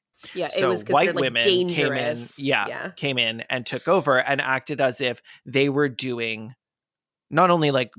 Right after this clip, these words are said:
Speaker 2: God's work, but, like, real women's work and real mothers' work.
Speaker 1: Mm-hmm.
Speaker 2: And, like,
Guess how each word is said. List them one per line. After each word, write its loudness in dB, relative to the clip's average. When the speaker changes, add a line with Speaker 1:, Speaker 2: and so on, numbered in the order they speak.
Speaker 2:
God's 0
work, 2
but, -2
like, -4
real -4
women's -4
work -2
and -10
real -2
mothers' -4
work. -2
Speaker 1:
Mm-hmm. -8
Speaker 2:
And, -8
like, -10